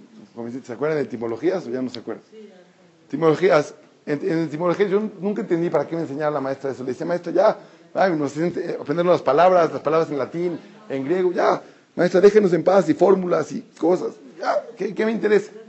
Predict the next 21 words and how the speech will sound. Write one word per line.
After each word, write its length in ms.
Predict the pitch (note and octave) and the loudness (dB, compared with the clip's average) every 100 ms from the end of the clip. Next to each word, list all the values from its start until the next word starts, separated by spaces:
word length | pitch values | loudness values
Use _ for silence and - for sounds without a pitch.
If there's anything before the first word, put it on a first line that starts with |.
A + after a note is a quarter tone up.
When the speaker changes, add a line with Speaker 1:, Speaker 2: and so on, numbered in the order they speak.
| - _ - _ | -20 _ -20 _
Speaker 1:
Entonces 160 | - F#3 | -6 0
nos 140 | G3 | 0
decía, 180 | D#3 G3+ | 2 2
"No, 220 | G#3+ A3+ | 4 2
esto, 180 | G3+ A3 | 2 2
esto 240 | G#3+ - G3+ | 0 -2 -6
es 80 | |
una 140 | G#3 G3 | -4 -2
materia 260 | E3+ F3+ | -2 -2
muy 140 | F3 F3+ | -2 -4
importante 540 | D#3+ C3 C#3+ B2 D3 - _ - - | -4 -6 -6 -6 -8 -10 _ -20 -12
porque 420 | C#3 C3 D3+ F3 - | -6 -4 -2 -4 -4
no 160 | D3+ | -2
es, 120 | D3+ D3+ | -2 -2
el 160 | D3 D3 | -4 2
idioma 240 | E3+ G3 | 2 2
que 60 | F3 | -2
le 80 | |
estamos 240 | C#3+ F3 D#3+ | -4 -4 -4
enseñando 320 | C#3 E3 E3 | -6 -2 2
ahora 340 | F3 D#3 D#3 | 2 2 -2